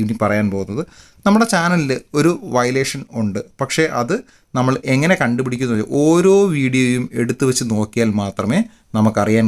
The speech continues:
കഴിയുള്ളൂ. ഇതാ ഇപ്പോൾ ഇതിൽ എൻ്റെ മുന്നേ അപ്ലോഡ് ചെയ്ത ഒക്ടോബർ ഒൻപതാം തീയതി രണ്ടായിരത്തി ഇരുപത്തിരണ്ടിൽ അപ്-, അപ്ലോഡ് ചെയ്ത ഒരു വീഡിയോയ്ക്ക്, ഏ, ഒരു പെൻഡിങ് റിമൂവൽ വന്നിട്ടുണ്ട് കോപ്പിറൈറ്റ്. ഇന്നലെ വരെ പക്ഷേ അതിൽ ഇന്നലെ അല്ല, ഒരാഴ്ച മുന്നേ വരെ ഞാൻ നോക്കിയപ്പോഴത്തേക്കും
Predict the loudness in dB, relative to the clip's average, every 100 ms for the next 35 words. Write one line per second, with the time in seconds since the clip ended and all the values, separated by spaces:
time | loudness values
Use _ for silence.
0 | 2 -2 2 2 2 2 2 0 -2 -2
1 | 0 0 -2 -2 -2 0 0 0 0 -2
2 | 0 0 0 -4 -2 0 2 2 2 4
3 | 4 4 2 2 2 2 0 2 0 0
4 | 0 0 0 -2 -4 0 0 2 2 2
5 | 0 -2 -2 0 0 0 -12 -20 -20 -20
6 | _ 0 2 2 2 2 2 0 -6 0
7 | 2 6 6 4 2 0 0 2 2 4
8 | 2 0 -4 -4 -2 -4 -6 -12 _ -2
9 | 0 0 -2 -4 -2 2 4 4 0 -2
10 | -4 -6 -6 _ -20 _ 0 2 0 0
11 | 0 2 2 2 0 0 -4 -2 -2 -2
12 | -2 -4 -4 -4 -4 -4 -4